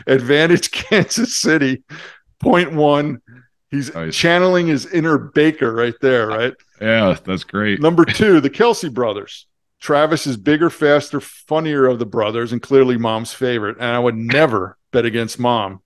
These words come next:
Speaker 1: K C has the mom advantage. Point number
Speaker 2: That's a
Speaker 1: two.
Speaker 2: good point. That's a good point.
Speaker 1: Yeah. He's
Speaker 2: Yeah.
Speaker 1: actually right. I don't, I, I wouldn't go
Speaker 2: Yeah.
Speaker 1: against Mom either.
Speaker 2: <laughs>
Speaker 1: Thirdly,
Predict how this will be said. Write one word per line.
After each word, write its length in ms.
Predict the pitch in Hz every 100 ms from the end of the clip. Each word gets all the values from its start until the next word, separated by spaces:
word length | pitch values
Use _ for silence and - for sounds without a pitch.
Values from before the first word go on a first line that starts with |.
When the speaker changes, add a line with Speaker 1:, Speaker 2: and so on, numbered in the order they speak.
| _
Speaker 1:
K 180 | - 131
C 220 | - 127
has 220 | 117 120
the 60 | 113
mom 260 | 147 226 240
advantage. 640 | 110 110 104 98 87 - _
Point 240 | - 104
number 160 | 110 95
Speaker 2:
That's 120 | -
a 40 | 190
Speaker 1:
two. 60 | 127
Speaker 2:
good 80 | 92
point. 360 | 135 135 113 -
That's 160 | 101
a 40 | -
good 180 | 127 104
point. 260 | 135 131
Speaker 1:
Yeah. 220 | 156 185 123 _ _ _ -
He's 160 | 131
Speaker 2:
Yeah. 80 | 175
Speaker 1:
actually 240 | 196 - 127
right. 260 | 156 127
I 60 | 120
don't, 260 | 143 135 123
I, 80 | 127 135
I 140 | 127
wouldn't 220 | 143 131 117
go 120 | 117
Speaker 2:
Yeah. 60 |
Speaker 1:
against 240 | 113 113 -
Mom 240 | 120 117
either. 320 | 127 120 95 - - -
Speaker 2:
<laughs> 100 | - -
Speaker 1:
Thirdly, 680 | 208 226 208 131 104 113 147